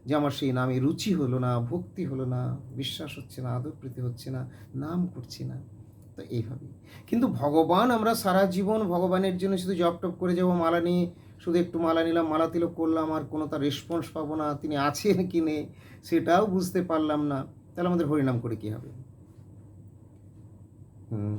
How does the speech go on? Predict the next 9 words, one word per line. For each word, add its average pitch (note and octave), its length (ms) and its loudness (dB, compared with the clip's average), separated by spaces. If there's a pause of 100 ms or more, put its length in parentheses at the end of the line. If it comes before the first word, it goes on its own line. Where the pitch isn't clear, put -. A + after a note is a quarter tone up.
(100)
অবশ্যই F3 440 0 (440)
আমরা D3 180 0
বুঝতে C3+ 340 -2
পারবো। - 440 -14 (1080)
আমাদের A3 380 6
তিনি C4 140 8
সাড়া A3+ 320 4
দেবেন, G3+ 560 6
আমাদের G#3 280 4